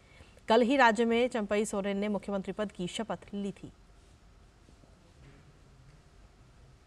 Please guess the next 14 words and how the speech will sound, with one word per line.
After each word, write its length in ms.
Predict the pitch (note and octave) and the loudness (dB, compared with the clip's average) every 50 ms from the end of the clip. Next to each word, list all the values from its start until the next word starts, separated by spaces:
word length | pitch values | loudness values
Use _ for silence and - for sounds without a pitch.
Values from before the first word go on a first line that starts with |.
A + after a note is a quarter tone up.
| - - - - - - - - - - - - - - - - - - - - - - - - - - - - - - - - - - - - - | -20 -20 -20 -20 -20 -20 -20 -20 -20 -20 -20 -20 -20 -20 -20 -20 -20 -20 -20 -20 -20 -20 -20 -20 -20 -20 -20 -20 -20 -20 -20 -20 -20 -20 -14 -8 0
झारखंड 400 | F3 A3 A3 G#3 G#3 B3+ A#3+ A3+ | 4 6 6 6 6 6 4 6
के 120 | - B3+ | 6 6
नए 160 | A#3+ A#3 B3 C4 | 6 6 6 4
मुख्यमंत्री 500 | B3+ B3+ A3 - A#3+ B3 A3 B3+ B3+ A#3+ | 4 2 2 2 0 0 2 2 2 2
चंपई 360 | - A#3+ A3+ G#3+ A#3 A#3 A#3 | 2 0 0 2 2 2 2
सोरेन 360 | - A#3 A3 A3 A3+ A#3+ B3 | 2 2 0 2 2 2 2
अब 220 | A#3 A3 G#3+ A3 | 2 0 0 -2
पाँच 400 | - - G#3+ G#3+ A#3 B3+ B3 - | -2 0 2 2 2 2 0 -2
फरवरी 340 | A3 - G3+ F#3+ G#3 G#3 A3+ | -2 -4 -2 -2 0 -2 -2
को 100 | G#3 A3 | -2 -2
विश्वास 600 | G3 F3+ F3+ - - - G#3 G3+ A#3 B3 - - | -2 -2 -4 -4 -4 0 2 2 2 2 0 -2
मत 120 | G#3 F#3 - | -4 -4 -4
हासिल 320 | - F3+ F3 - - F#3+ F3+ | -2 -2 -2 -2 -2 -4 -4
करेंगे। 380 | - F#3 E3 D3+ D3 B2 - | -4 -6 -6 -6 -8 -10 -12